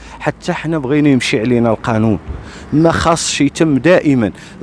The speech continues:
في كل فترة بأن هذا اللوبي هذا يحاول ما أمكن أنه يصفي الحسابات مع بعض، آه، آه، الجهات الأخرى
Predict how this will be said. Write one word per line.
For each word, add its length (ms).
في 180
كل 260
فترة 400
بأن 440
هذا 380
اللوبي 440
هذا 280
يحاول 400
ما 200
أمكن 260
أنه 320
يصفي 380
الحسابات 640
مع 240
بعض، 380
آه، 120
آه، 500
الجهات 480
الأخرى 380